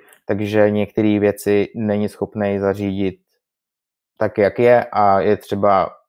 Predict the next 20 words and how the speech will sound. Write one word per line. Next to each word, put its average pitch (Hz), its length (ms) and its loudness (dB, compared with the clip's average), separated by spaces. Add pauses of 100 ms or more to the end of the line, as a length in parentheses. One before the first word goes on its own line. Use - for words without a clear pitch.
(800)
poslat 104 240 -6
nějaký 98 300 -4
pull 110 180 0
request, - 340 0
upravit 101 420 -2 (100)
to 98 220 -2 (640)
a 101 80 0
takhle. 95 400 -2 (260)
Někdy 104 640 0 (420)
se - 340 -6
narazí 101 420 -2
na, 98 180 -2
na 101 180 -4
takový 104 280 -4
limity, 98 360 -2
že 98 120 -4
prostě 95 560 -2 (440)
ta 104 100 2
věc 101 360 0
třeba 92 500 -4